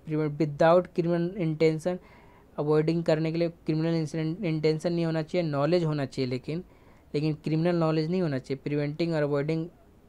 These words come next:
biggest harm than leisure in good faith, देखिए बड़े हार्म को बचाने के लिए छोटा हार्म करना अपराध नहीं है, ये ये आप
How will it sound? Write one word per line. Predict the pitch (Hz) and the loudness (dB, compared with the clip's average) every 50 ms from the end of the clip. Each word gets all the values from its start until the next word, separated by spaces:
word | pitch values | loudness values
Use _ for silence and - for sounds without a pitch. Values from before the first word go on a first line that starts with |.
| - - - - - - - - - - 185 185 190 196 175 160 147 143 | -20 -20 -20 -20 -20 -20 -20 -20 -20 -18 -12 -8 -4 -4 -2 -2 0 0
biggest | 160 160 147 147 147 180 180 160 - - - - - - - - - - - - - - - - - | 0 0 0 0 2 2 2 2 0 -6 -14 -20 -20 -20 -20 -20 -20 -20 -20 -20 -20 -20 -16 -8 -4
harm | 147 147 151 160 165 175 - - - 151 143 | -2 0 0 0 -2 -4 -6 -10 -10 -4 -2
than | 151 151 151 147 | -2 0 0 0
leisure | 143 143 143 139 156 151 175 - | 0 0 0 0 0 -2 -2 -4
in | - 156 147 143 | -6 -6 -6 -4
good | 143 143 147 143 | -4 -4 -4 -4
faith, | 139 - 160 151 | -2 -2 -2 -2
देखिए | 143 143 135 135 131 135 135 - - - - - - - - - - - - - - - - - - - - - - - - - 151 | 0 -2 -4 -4 -4 -6 -8 -12 -18 -20 -20 -20 -20 -20 -20 -20 -20 -20 -20 -20 -20 -20 -20 -20 -20 -20 -20 -20 -20 -20 -18 -14 -8
बड़े | 135 143 147 147 156 170 | -2 0 0 2 2 0
हार्म | 160 139 143 143 143 | 0 -2 -2 -4 -4
को | 147 - 151 | -4 -4 -4
बचाने | 139 143 135 135 147 135 135 135 139 135 | -4 -4 -4 -4 -2 -2 -2 -2 -2 -4
के | 139 139 131 | -4 -4 -2
लिए | 127 127 131 143 | -2 -2 -2 -4
छोटा | 139 - - 139 135 131 143 139 | -4 -6 -6 -6 -4 -2 -2 -4
हार्म | 123 123 135 135 135 | -2 -2 -2 -4 -4
करना | 127 - - 123 123 123 127 143 160 175 170 - - - - - - - - - - - _ - - - - - - - - - - - - - - - - - - - - - - | -4 -6 -6 -6 -6 -6 -4 -4 -6 -6 -8 -12 -20 -20 -20 -20 -20 -20 -20 -20 -20 -20 _ -20 -20 -20 -20 -20 -20 -20 -20 -20 -20 -20 -20 -20 -20 -20 -20 -20 -20 -20 -18 -8 -6
अपराध | 160 131 - 147 139 139 139 139 139 | -6 -4 -2 0 2 4 4 2 2
नहीं | 139 135 127 123 135 135 135 | 0 -4 -4 -4 -4 -4 -4
है, | 139 151 175 202 214 220 - - - - - - | -4 -4 -4 -6 -6 -8 -12 -20 -20 -18 -12 -8
ये | 147 143 151 160 165 160 - - - - - - - - - - - - - - - - - - - - - - - - - - - - - - - - - - - | -4 -2 0 0 -2 -4 -6 -14 -20 -20 -20 -20 -20 -20 -20 -20 -20 -20 -20 -20 -20 -20 -20 -20 -20 -20 -20 -20 -20 -20 -20 -20 -20 -20 -20 -20 -20 -20 -20 -12 -6
ये | 180 175 175 | -2 0 2
आप | 175 170 165 | 2 0 -2